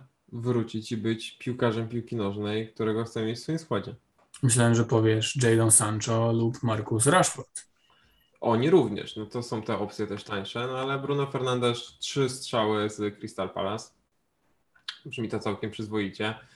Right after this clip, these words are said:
Speaker 1: No szkoda, że te karne oddał Ronaldo, jeśli nie mamy, jeśli chcielibyśmy stawiać na Bruno, ale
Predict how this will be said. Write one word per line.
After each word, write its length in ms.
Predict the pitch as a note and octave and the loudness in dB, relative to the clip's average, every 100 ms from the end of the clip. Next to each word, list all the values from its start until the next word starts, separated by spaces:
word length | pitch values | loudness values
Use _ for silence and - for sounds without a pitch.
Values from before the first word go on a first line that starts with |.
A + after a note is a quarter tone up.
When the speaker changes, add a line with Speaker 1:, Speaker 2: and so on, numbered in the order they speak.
| _ - | _ -12
Speaker 1:
No 60 | - | -6
szkoda, 280 | - D3 C3 | 2 4 4
że 100 | B2+ | 2
te 120 | B2+ | 0
karne 300 | B2+ A#2 G#2+ | 0 2 -2
oddał 240 | G#2 A2 | 0 0
Ronaldo, 400 | A2 G#2+ G2+ G2 | 0 0 0 0
jeśli 600 | G2 - G2 G2+ G2+ G2 - D#2+ - - - - | -2 -4 -6 -4 -6 -10 -14 -12 -10 -10 -12 -10
nie 180 | G2+ G#2 | -4 0
mamy, 360 | F#2+ G2 G2 G2 _ _ _ - | 2 0 0 -4 _ _ _ -12
jeśli 240 | A2 G#2+ | -10 -8
chcielibyśmy 540 | - A2 A2 A#2+ A2 - F#2+ | -2 0 0 -2 -4 -6 -10
stawiać 360 | - G#2 A2 | -4 -4 -2
na 80 | A2+ | -4
Bruno, 500 | G#2+ G2+ A2 C3 C3+ | -2 -2 -2 -2 0
ale 300 | B2 C3 | 2 2